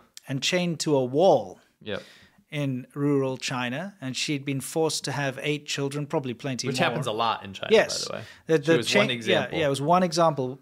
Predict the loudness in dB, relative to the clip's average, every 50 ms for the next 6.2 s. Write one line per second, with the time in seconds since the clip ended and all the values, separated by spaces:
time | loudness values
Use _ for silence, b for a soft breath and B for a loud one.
0 | _ -8 -4 0 0 2 2 0 0 0 0 0 0 0 0 0 0 0 -4 -6
1 | -6 -6 -6 -4 -4 -4 -4 -4 -4 -4 -4 -4 -2 -4 -4 -6 -6 -4 -4 -2
2 | -2 -2 -4 -6 -8 -4 -2 -2 -2 -2 -4 -6 -8 -8 -8 -8 -8 -8 -6 -6
3 | -6 -6 -6 -8 -10 -12 -16 B B B B B B B _ 2 4 4 4 4
4 | 4 2 0 0 -2 -4 -4 -4 -4 -4 -4 -4 -4 -4 -4 -4 -4 -4 -4 -6
5 | -6 -8 -8 -8 -6 -4 -4 -4 -4 -6 -8 -8 -8 -8 -8 -8 -8 -8 -10 -10
6 | -8 -6 -4